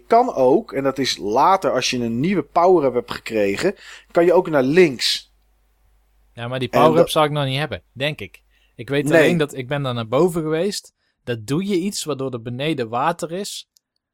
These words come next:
Speaker 1: Ja.
Speaker 2: Daar zi-, oh, en daar zitten twee, eh,
Speaker 1: Daar staan twe-, daar staan twee dames. Ja, er zit een, eh, een, eh, een, ehm,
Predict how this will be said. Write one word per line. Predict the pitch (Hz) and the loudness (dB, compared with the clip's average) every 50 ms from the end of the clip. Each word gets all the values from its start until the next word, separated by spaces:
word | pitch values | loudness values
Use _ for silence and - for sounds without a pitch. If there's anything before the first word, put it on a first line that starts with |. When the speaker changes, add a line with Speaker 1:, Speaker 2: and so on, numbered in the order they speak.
| _ _ _ _ _ _ _ _ _ _ _ - 110 117 | _ _ _ _ _ _ _ _ _ _ _ -8 -4 0
Speaker 1:
Ja. | 123 131 131 160 190 120 | 0 2 2 2 0 2
Speaker 2:
Daar | 127 143 151 | 0 0 0
zi-, | 147 180 - | 0 -2 -6
oh, | - 127 127 107 - | -4 -6 -6 -6 -6
en | 110 113 117 | -10 -8 -4
daar | 123 131 165 190 160 | -2 2 2 2 2
zitten | 147 139 - 127 - | 0 -2 -4 -6 -12
twee, | - 131 135 123 120 117 113 104 - _ _ _ _ _ _ _ _ _ _ | -6 -2 -2 0 0 0 -2 -4 -6 _ _ _ _ _ _ _ _ _ _
eh, | - 120 107 104 104 104 104 104 104 104 107 | -12 -12 -10 -10 -10 -10 -10 -10 -6 -2 2
Speaker 1:
Daar | 147 175 196 | 4 4 4
staan | - 208 170 156 | 4 2 0 2
twe-, | - 175 185 - | 2 0 0 2
daar | 143 170 170 | 2 2 2
staan | - 180 147 | 2 0 -2
twee | - - 190 202 185 - | 0 2 4 4 4 6
dames. | - 135 139 156 180 196 214 226 214 - | 4 4 6 6 4 4 2 0 0 2
Ja, | 165 156 139 135 127 | 4 4 4 4 4
er | 139 | 2
zit | 135 180 175 - | 0 0 0 0
een, | 175 160 160 160 | -2 -2 0 0
eh, | 156 156 156 151 151 - - - - - - - _ _ _ | 2 2 0 0 -2 -6 -16 -18 -18 -18 -20 -20 _ _ _
een, | - 139 147 147 151 | -2 0 0 0 2
eh, | 147 143 143 139 139 135 135 135 135 135 131 - 127 131 | 2 2 4 4 6 6 6 6 6 4 4 2 0 0
een, | 127 127 127 | 0 0 -2
ehm, | 123 123 120 120 117 117 117 | 0 0 2 2 2 0 0